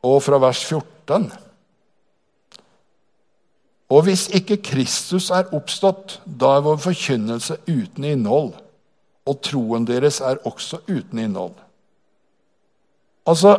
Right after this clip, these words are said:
hvis ikke Kristus har stått opp, det er ikke noe vits i at vi har gudstjeneste, det er ikke vits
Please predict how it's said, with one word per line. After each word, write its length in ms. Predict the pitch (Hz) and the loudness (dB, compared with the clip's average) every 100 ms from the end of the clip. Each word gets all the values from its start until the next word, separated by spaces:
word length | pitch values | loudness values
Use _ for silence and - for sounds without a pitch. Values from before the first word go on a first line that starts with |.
| 202 | 6
hvis 220 | 196 190 | 4 4
ikke 300 | 233 - 190 175 | 0 0 0 2
Kristus 420 | 135 - - 165 | 0 -2 -8 -2
har 120 | 208 - | -2 0
stått 300 | 196 - 220 | -2 -2 -4
opp, 140 | 269 - _ _ _ - | -6 -12 _ _ _ -6
det 60 | |
er 60 | 165 | -4
ikke 80 | 185 | -2
noe 80 | 185 | -2
vits 220 | 131 - | -2 -6
i 60 | 151 | -6
at 80 | 139 | -4
vi 80 | 165 | 0
har 140 | 151 | 0
gudstjeneste, 640 | 131 113 - 120 120 120 165 | -2 -8 -4 -4 -4 -4 -2
det 40 | |
er 60 | 139 | -2
ikke 160 | 151 151 | -4 -8
vits 240 | - - | -8 -10